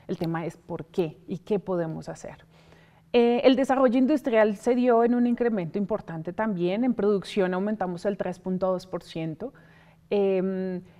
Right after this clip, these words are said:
en ventas aumentamos el tres punto cinco por ciento. Sin embargo,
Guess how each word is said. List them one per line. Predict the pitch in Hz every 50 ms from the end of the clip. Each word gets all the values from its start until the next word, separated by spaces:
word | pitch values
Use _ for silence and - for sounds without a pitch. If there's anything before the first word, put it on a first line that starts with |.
| _ _ -
en | 233 220 226 226 190
ventas | 226 214 220 220 226 220 - 214 226 -
aumentamos | 220 214 202 202 196 190 180 170 175 180 175
el | 202 196 190
tres | 185 185 202 226 254 -
punto | - 220 208 185 190 185
cinco | - 208 214 214 226
por | 196 185 190
ciento. | - - - 180 175 175 175 196
Sin | 220 - - - 269 254
embargo, | 240 220 208 202 175 180 202 202 190 185 196 185 180 208 269 330